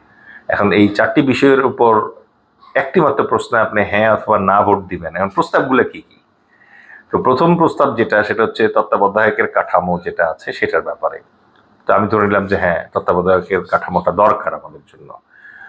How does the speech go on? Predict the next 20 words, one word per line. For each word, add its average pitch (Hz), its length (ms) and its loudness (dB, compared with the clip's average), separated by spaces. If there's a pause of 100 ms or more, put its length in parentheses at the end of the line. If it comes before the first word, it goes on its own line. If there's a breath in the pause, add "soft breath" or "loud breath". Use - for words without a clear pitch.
(340 loud breath)
তো 104 100 2
আমি 95 280 2
এটাতে 95 260 -2
হ্যাঁ 92 140 2
দিলাম। 87 300 -2 (1080 soft breath)
এখন 92 520 0 (220)
নেক্সট 127 280 0
যেটা 127 220 0
হচ্ছে - 160 -2
দ্বিকক্ষ 131 760 -2
বিশিষ্ট 123 380 -6
সংসদ, - 420 -6 (180)
মানে 101 160 0
হচ্ছে - 160 -2
সংসদ 139 560 0
আগে 104 260 2
যেরকম 110 340 0
ছিল 131 320 0 (140)
এখন 107 240 -2
এটা, 110 460 0